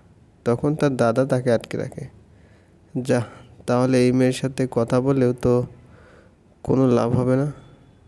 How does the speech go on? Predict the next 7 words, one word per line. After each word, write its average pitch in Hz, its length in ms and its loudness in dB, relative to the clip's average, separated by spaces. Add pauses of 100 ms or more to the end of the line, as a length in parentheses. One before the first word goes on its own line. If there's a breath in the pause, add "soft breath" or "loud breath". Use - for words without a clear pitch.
(1080 soft breath)
মেয়েটা 131 380 2
তো 143 240 0
আমার 123 320 2
মতোই 123 320 2
ফাঁদে 113 300 0
পড়েছে। 110 400 -6 (360)
হুম, 120 340 0